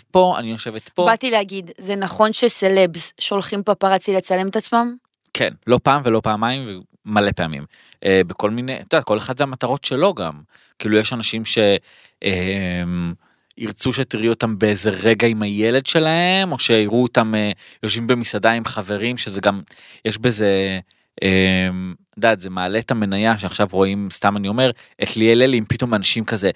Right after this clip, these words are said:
Speaker 1: יושבת עם, אה, עם איתי לוי, ומאיה ורטהיימר, וכל מיני אנשים,
Speaker 2: <laughs>
Speaker 1: זה כאילו, באיזשהו מקום במרכאות מגדיל אנשים מסוימים, שהם מסתובבים בסביבה כזאת של, אה, אתה יודע, טאלנטים.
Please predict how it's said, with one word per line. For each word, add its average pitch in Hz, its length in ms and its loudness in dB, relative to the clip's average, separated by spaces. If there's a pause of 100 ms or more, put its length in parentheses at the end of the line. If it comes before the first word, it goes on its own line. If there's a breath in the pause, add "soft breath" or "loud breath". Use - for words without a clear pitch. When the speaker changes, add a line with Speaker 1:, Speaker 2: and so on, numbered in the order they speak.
(180 loud breath)
Speaker 1:
יושבת 92 340 -4
עם, 98 120 0
אה, 87 240 2 (260 soft breath)
עם 104 120 -8
איתי 107 340 0
לוי, 131 340 0 (100)
ומאיה 98 800 0 (100)
ורטהיימר, 123 520 -2 (120)
וכל 107 380 -2
מיני 120 160 2
אנשים, 123 400 0
Speaker 2:
<laughs> - 20 -20
Speaker 1:
זה 110 120 -10
כאילו, 151 260 2 (260 loud breath)
באיזשהו 156 400 2
מקום 139 220 -2
במרכאות 135 400 -2
מגדיל 110 520 -4
אנשים 113 300 -2
מסוימים, 110 520 -2 (260 soft breath)
שהם 104 180 -4
מסתובבים 107 460 0
בסביבה 101 460 0
כזאת 98 340 -6
של, 92 300 -4
אה, 85 260 -2
אתה - 140 -20
יודע, 92 180 -2 (180)
טאלנטים. 92 500 -4